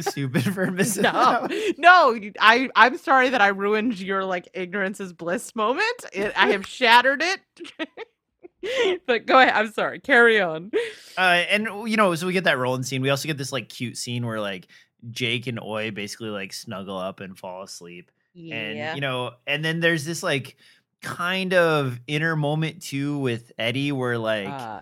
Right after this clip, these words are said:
Speaker 2: yeah.
Speaker 1: he realizes that, um, that he is exhausted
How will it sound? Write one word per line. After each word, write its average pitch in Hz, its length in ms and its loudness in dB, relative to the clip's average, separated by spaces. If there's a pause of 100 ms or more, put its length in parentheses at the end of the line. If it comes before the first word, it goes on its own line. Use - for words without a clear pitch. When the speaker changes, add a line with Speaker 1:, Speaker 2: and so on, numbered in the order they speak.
(100)
Speaker 2:
yeah. 123 140 -12
Speaker 1:
he 160 120 0
realizes 151 960 0
that, 120 360 -2
um, 104 480 -6 (600)
that 123 120 -4
he 120 180 -4
is 135 140 -2
exhausted 165 720 0